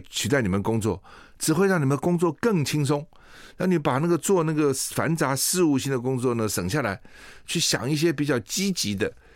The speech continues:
比较有创意的、比较有趣的工作啊。每天我们打字多无聊啊，等等啊。结果电脑出来了以后，大家工作有比较轻松吗？没有，更累。哪有比较轻松？什么时候工作比较轻松过了？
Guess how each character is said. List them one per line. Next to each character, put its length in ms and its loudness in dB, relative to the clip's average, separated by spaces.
比 80 0
较 60 4
有 140 4
创 360 0
意 80 0
的、 100 -2
比 80 2
较 60 4
有 160 2
趣 260 0
的 100 0
工 200 -2
作 260 -6
啊。 100 -4
每 180 -2
天 160 -4
我 80 -2
们 140 -4
打 200 -4
字 180 -2
多 160 2
无 120 4
聊 160 4
啊， 120 0
等 140 -4
等 100 -6
啊。 160 -10
结 120 0
果 100 2
电 160 2
脑 140 2
出 160 0
来 100 0
了 100 -4
以 140 -4
后， 120 0
大 180 -4
家 140 0
工 160 -2
作 100 0
有 60 2
比 100 -4
较 100 0
轻 180 -4
松 200 0
吗？ 200 -2
没 320 -6
有， 220 -8
更 320 -2
累。 220 -4
哪 160 -2
有 80 0
比 80 -4
较 100 -2
轻 160 -8
松？ 80 -4
什 140 -2
么 80 0
时 80 0
候 80 -2
工 160 -4
作 100 0
比 100 -8
较 100 -4
轻 200 -6
松 180 -4
过 180 -4
了？ 80 -16